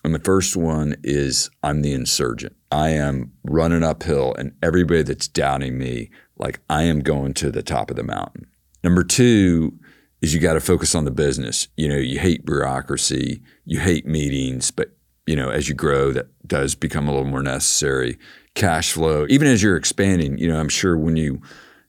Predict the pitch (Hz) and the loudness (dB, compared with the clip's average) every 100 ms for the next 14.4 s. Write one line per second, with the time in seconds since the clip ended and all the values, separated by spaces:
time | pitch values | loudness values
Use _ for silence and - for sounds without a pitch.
0 | - - 73 67 80 73 67 - _ 73 | -6 -2 -2 -2 -2 0 -2 -8 _ -6
1 | 71 85 78 76 - 73 - - 80 78 | -2 0 2 0 0 -2 -2 -2 -2 -4
2 | 87 80 82 76 98 71 - - 78 76 | -4 -2 0 0 0 0 -2 -2 0 0
3 | 78 73 80 82 76 76 73 80 82 73 | 0 0 0 2 0 0 2 2 0 0
4 | 71 69 60 55 67 71 71 - _ _ | -4 -4 -4 -2 0 0 -2 -8 _ _
5 | 85 87 85 82 80 90 113 120 - 92 | 2 4 4 2 2 2 2 -2 -2 0
6 | 80 73 71 69 - - _ _ 104 135 | 0 0 -2 -4 -10 -20 _ _ 2 4
7 | 127 87 87 85 76 80 80 - _ 85 | 2 2 4 4 2 2 0 -4 _ -2
8 | 78 64 76 71 80 73 69 71 73 69 | -2 0 -2 -2 -2 0 0 0 -2 -4
9 | - _ _ _ - 80 78 - 71 69 | -10 _ _ _ -2 0 0 -2 -2 0
10 | 73 71 - _ 80 78 71 76 78 73 | -2 -4 -12 _ -4 -2 -2 -2 -2 -2
11 | 71 71 71 67 - - 69 69 71 69 | -2 -2 -2 -4 -6 -4 -4 -2 -2 -4
12 | - 82 69 76 78 73 62 - - - | -2 -2 -2 -2 0 -2 -4 -14 -20 -20
13 | - _ _ 101 123 113 87 80 71 - | -20 _ _ 2 2 2 0 0 -2 -6
14 | 50 50 50 | -6 -8 -10